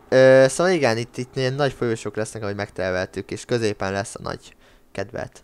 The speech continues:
atomreaktorunk. Szóval, igen, ez már valamennyire kész van itt, <laughs> ez az ajtó, hogy összeraktam. <laughs> Jó. Na, hát akkor elsőnek mit is kéne csinálnunk? Hát először is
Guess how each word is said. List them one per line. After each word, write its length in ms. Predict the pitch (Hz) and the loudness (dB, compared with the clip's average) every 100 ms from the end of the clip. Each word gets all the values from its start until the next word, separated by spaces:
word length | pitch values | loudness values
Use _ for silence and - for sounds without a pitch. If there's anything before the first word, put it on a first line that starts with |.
| - | -14
atomreaktorunk. 800 | - - - - - - - - _ - - - | -12 -10 -12 -14 -14 -16 -16 -20 _ -20 -20 -20
Szóval, 760 | - - 156 143 110 92 80 - | -12 2 6 6 6 4 4 -2
igen, 400 | 95 101 78 64 123 - | -4 -2 -2 -4 -12 -8
ez 200 | 101 104 | -8 -2
már 160 | 104 | 0
valamennyire 460 | 120 127 110 98 98 | 2 2 2 0 -4
kész 380 | - 104 98 - | -2 -4 -4 -4
van 120 | 104 | -6
itt, 200 | 104 - - | -6 -6 -4
<laughs> 20 | 156 | 4
ez 260 | 156 127 | 4 6
az 140 | 135 127 | 4 10
ajtó, 560 | 131 147 - 160 160 | 10 8 4 4 6
hogy 220 | 139 120 | 4 2
összeraktam. 720 | 127 147 - 120 120 120 127 - - 294 - _ 339 | -2 -2 -2 -4 -4 -6 -8 -8 -8 -12 -14 _ -8
<laughs> 400 | 392 320 285 156 | -8 -10 -12 -6
Jó. 280 | 135 131 113 - - - - - - _ | 0 2 0 -6 -20 -20 -20 -20 -20 _
Na, 280 | 143 180 208 | 2 10 10
hát 580 | - - - - - - | 10 2 -8 -14 -14 -4
akkor 180 | 151 190 | 2 6
elsőnek 680 | 208 196 - - 160 143 - | 6 4 -6 -2 -2 -2 -4
mit 140 | 220 | -8
is 120 | 156 | -8
kéne 180 | - 127 | -4 -4
csinálnunk? 500 | 123 123 117 110 107 | -4 -2 0 0 0
Hát 120 | 135 | -2
először 360 | 147 147 - 156 | -2 -4 -4 -2
is 340 | 151 - - | -2 -6 -14